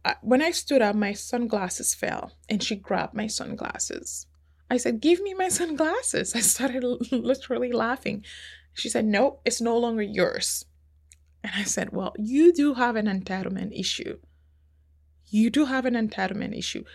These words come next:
First, you're obsessed with this bench. We can leave you the bench. Give me my, m-, my, my sunglass." She wouldn't give it to me.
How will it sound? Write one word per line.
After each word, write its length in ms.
First, 420
you're 400
obsessed 440
with 100
this 160
bench. 560
We 140
can 180
leave 180
you 60
the 100
bench. 380
Give 200
me 180
my, 280
m-, 380
my, 440
my 120
sunglass." 640
She 180
wouldn't 280
give 140
it 160
to 60
me. 220